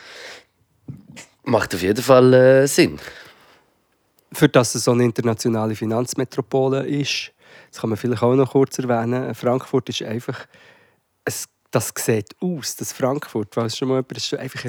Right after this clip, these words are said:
Speaker 2: riesige, moderne, zum Teil aber auch ein bisschen hässliche Gebäude, nicht?
Speaker 1: Mhm.
Speaker 2: Und ragen aus dieser eigentlich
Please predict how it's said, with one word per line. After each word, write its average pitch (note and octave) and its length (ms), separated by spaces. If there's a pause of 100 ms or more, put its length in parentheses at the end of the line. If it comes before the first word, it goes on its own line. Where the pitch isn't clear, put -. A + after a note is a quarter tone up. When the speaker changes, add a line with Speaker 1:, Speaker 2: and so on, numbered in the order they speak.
Speaker 2:
riesige, F3 600
moderne, D3 600
zum C3 180
Teil D#3 220
aber C#3 200
auch C#3+ 140
ein F3 60
bisschen A#2+ 140
hässliche D#3+ 400
Gebäude, D#3 480
nicht? C#3 180
Speaker 1:
Mhm. G2 280 (1300)
Speaker 2:
Und D3+ 280 (220)
ragen D3 640
aus D3+ 240
dieser B2+ 300
eigentlich C3+ 420